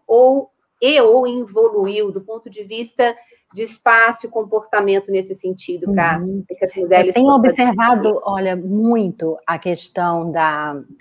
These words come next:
Speaker 2: vontade de fazer tudo ao mesmo tempo, que tem um pouco a ver com o que a gente falou, que leva a gente pra esse lugar, e, é, e principalmente a questão da autoconfiança.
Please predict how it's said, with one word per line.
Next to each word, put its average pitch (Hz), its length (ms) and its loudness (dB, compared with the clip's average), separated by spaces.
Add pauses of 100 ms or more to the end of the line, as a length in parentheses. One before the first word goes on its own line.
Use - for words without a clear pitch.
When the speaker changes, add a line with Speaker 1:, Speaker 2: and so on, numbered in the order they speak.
(200)
Speaker 2:
vontade 190 460 -2
de - 60 -10
fazer 190 200 -2
tudo 185 180 -2
ao 165 40 -2
mesmo 160 240 -4
tempo, 165 320 -4
que - 80 -20
tem 302 120 0
um 294 80 4
pouco 254 220 2
a - 40 4
ver 196 160 2
com 202 100 -6
o 190 40 -6
que 208 80 -2
a 185 40 0
gente 185 240 -6
falou, 175 420 -2
que 196 120 -6
leva 170 160 -2
a 165 40 -4
gente 165 240 -12
pra 170 160 -4
esse 165 240 -4
lugar, 160 460 -2 (840)
e, 190 520 4 (1120)
é, 175 580 -4
e 208 60 -4
principalmente 226 1080 0
a 185 100 -6
questão 202 280 -6
da 202 120 -2
autoconfiança. 185 1120 -6